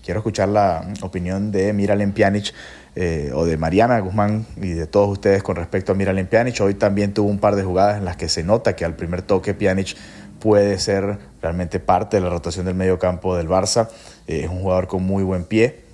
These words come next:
que, y lo conversaba con mi hermano, me extrañó siempre que Koeman no le diese la oportunidad de jugar más minutos, sobre todo cuando el Barça no, no, no le sobraban efectivos en la media cancha, sino más bien necesitaba también alguien de, de más experiencia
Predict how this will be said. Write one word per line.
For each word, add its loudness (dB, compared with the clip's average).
que, -12
y -6
lo -6
conversaba 0
con -2
mi -4
hermano, 0
me 0
extrañó -4
siempre 0
que -2
Koeman -2
no 2
le 2
diese 2
la 0
oportunidad -4
de -4
jugar 0
más 0
minutos, 2
sobre 0
todo 4
cuando 2
el 0
Barça 2
no, 0
no, 0
no 2
le 4
sobraban 4
efectivos 0
en -2
la 0
media 2
cancha, 0
sino -8
más -2
bien -2
necesitaba 0
también -4
alguien -2
de, -6
de -8
más -4
experiencia -4